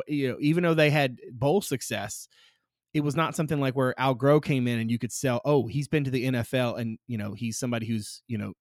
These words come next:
been on this side of the country." Mike London was somebody who was from Virginia. He had recruiters on his staff who were from Virginia who had, who had recruited these schools before.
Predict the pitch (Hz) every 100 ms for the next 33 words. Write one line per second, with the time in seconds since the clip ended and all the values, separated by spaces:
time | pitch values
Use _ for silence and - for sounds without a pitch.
0 | _ 131 127 123 113 - 110 101 - 180
1 | - 101 98 - - _ 120 131 135 170
2 | 170 131 117 - 127 120 117 117 - 135
3 | 123 117 139 120 95 104 120 110 113 -
4 | 165 135 120 117 113 - 151 131 117 110
5 | - 127 123 113 110 135 104 98 - -
6 | - 123 123 107 _ - 127 113 113 -
7 | 156 131 120 110 - 202 156 110 - 101
8 | 95